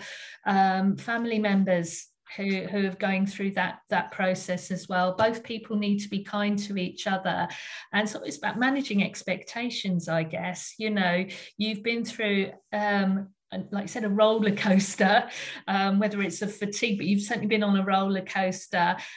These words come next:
and it's not necessarily a ride you chose to get on, and you're not entirely quite sure where the end of it is. And I'm not somebody that likes roller coasters. So, you know, it, it, it, it, we just have to sort of, I suppose, be kind to ourselves and acknowledge that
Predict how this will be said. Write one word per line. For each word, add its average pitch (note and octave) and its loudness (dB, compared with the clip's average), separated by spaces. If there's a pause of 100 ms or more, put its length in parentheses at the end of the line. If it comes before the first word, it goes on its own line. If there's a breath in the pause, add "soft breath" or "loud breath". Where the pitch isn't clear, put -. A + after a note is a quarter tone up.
(120)
and G3 4
it's G3+ -4
not G#3+ 0
necessarily G3 0
a F#3 0
ride F#3+ 2
you F3+ -6
chose F3+ -2
to F3+ -6
get F#3 -2
on, B3 6 (320 loud breath)
and G3 4
you're G3 6
not G#3+ 2
entirely G#3 0
quite G#3+ 2
sure G3+ 2
where G3 0
the G3 -2
end A#3 2
of G3 -8
it F3+ -2
is. F#3+ -2
And F#3+ -2
I'm B3 0
not C#4+ 0
somebody B3+ -2
that C4 4
likes C4 2
roller B3+ 2
coasters. F3 -6
So, F#3 4 (320 loud breath)
you A3 0
know, G#3+ 8
it, G3 2 (300)
it, A3+ 0
it, B3 2
it, A#3+ -2
we A#3+ 0
just C#4 -6
have A#3 -2
to A3+ -4
sort A3+ 0
of, G#3+ 2
I G3+ 0
suppose, G3+ 0
be G3+ -2
kind G#3 2
to G3 -4
ourselves F3+ -2
and F#3+ -4
acknowledge F#3+ 0 (120)
that F3+ 0